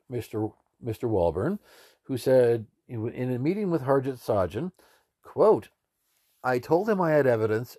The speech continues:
and reached for the envelope in my pocket with the evidence, and he pushed away from the table,"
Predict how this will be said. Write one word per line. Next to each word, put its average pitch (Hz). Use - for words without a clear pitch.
and 98
reached 175
for -
the 131
envelope 147
in 123
my 117
pocket 147
with 113
the 123
evidence, 117
and 117
he 113
pushed 170
away 147
from 143
the 131
table," 123